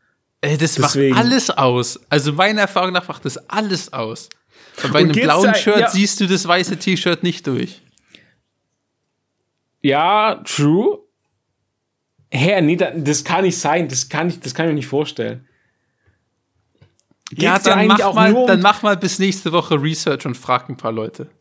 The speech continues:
Speaker 1: und sag
Speaker 2: Ja,
Speaker 1: mir dann
Speaker 2: okay.
Speaker 1: Bescheid.
Speaker 2: Ja,
Speaker 1: Also
Speaker 2: okay.
Speaker 1: meine, also ich bin der Meinung, dass du bei mindestens, nein, nicht, bei neunundneunzig Prozent der weißen Hemden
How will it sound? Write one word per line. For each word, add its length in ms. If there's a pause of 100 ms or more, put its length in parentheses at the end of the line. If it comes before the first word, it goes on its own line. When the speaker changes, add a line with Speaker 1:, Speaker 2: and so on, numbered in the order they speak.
(120)
Speaker 1:
und 200
sag 200
Speaker 2:
Ja, 120
Speaker 1:
mir 60
dann 80
Speaker 2:
okay. 140
Speaker 1:
Bescheid. 320 (520)
Speaker 2:
Ja, 120
Speaker 1:
Also 220
Speaker 2:
okay. 80
Speaker 1:
meine, 480 (120)
also 340
ich 200
bin 140
der 120
Meinung, 460 (720)
dass 300
du 160
bei 560
mindestens, 1120
nein, 360
nicht, 280
bei 100
neunundneunzig 920
Prozent 400
der 120
weißen 300
Hemden 500